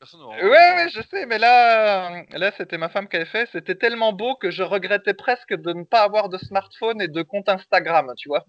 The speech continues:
Speaker 2: tellement
Speaker 1: Ah !
Speaker 2: j'avais envie de partager au monde.
Speaker 1: Ah, le, ah, le, ah, le monde va mal, hein. Ah, là, Fabrice, si toi tu te convertis là, c'est qu'on est foutu, quoi. Là, putain, y a aucun espoir, quoi.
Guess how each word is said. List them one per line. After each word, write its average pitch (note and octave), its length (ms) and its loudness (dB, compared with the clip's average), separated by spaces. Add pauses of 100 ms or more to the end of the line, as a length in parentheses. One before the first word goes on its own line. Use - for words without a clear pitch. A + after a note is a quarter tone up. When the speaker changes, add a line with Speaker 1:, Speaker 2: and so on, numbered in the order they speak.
Speaker 2:
tellement F#3 220 -4
Speaker 1:
Ah ! F#3+ 80 4
Speaker 2:
j'avais E3+ 260 2
envie D#3+ 80 -6 (260)
de - 80 -20 (160)
partager G3+ 600 -2
au G3 80 4
monde. F#3+ 280 -10 (680)
Speaker 1:
Ah, D#3+ 80 -6
le, D#3 80 -8 (140)
ah, D#3+ 100 -8
le, D#3 180 -10 (100)
ah, D3+ 120 -6
le D3+ 80 -6
monde D#3+ 200 -16
va C#3+ 200 -8
mal, C3 160 -10
hein. C3+ 260 -16
Ah, D3+ 140 -8
là, D#3 80 -4
Fabrice, D#3 340 -8 (140)
si C3+ 100 -20
toi F#3 140 -14
tu - 120 -20
te - 80 -20
convertis D#3+ 460 -14
là, E3+ 220 -8 (140)
c'est C#3+ 200 -16
qu'on C#3+ 140 -20
est C#3 60 -16
foutu, - 320 -20
quoi. G4 140 -6 (1080)
Là, D3+ 100 -8
putain, D#3 160 -14
y C#3 60 -14
a B2 40 -20 (200)
aucun E3+ 260 -14
espoir, C3 460 -18
quoi. - 160 -20